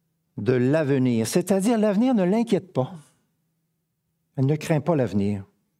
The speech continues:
Mais pourquoi est-ce que l'avenir ne l'inquiète pas ? Parce qu'elle connaît Dieu, elle a confiance en Dieu,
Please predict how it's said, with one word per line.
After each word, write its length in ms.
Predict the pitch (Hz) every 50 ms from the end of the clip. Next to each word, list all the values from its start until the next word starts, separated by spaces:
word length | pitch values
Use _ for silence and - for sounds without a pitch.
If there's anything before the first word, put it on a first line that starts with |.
| _ _ _ _ _ _ _ _ _ _ _ _ _ _ _ _ _ _ _ _ 123
Mais 120 | - 190
pourquoi 360 | - - 139 - - - 233
est-ce 120 | 208 - -
que 120 | - 160
l'avenir 340 | 135 131 127 123 143 180 175
ne 100 | 147 135
l'inquiète 480 | 131 135 143 147 147 - 160 151 -
pas ? 240 | - 277 277 226 - _ _ _ _ _ _ _ _ _ _ _ _ _ _ _ _ _ _ _ _ _
Parce 180 | - 123 - -
qu'elle 220 | - 147 123 -
connaît 400 | - 165 151 147 143 143 131 117
Dieu, 360 | 98 92 98 120 131 139 143 139 - - - _ _ _ _ _ _ _ _ _ _ _ _
elle 180 | - 135 131
a 60 | 135 127
confiance 580 | 131 143 127 117 - - 151 143 143 127 -
en 180 | 120 110 107 104
Dieu, 320 | 95 95 110 117 117 123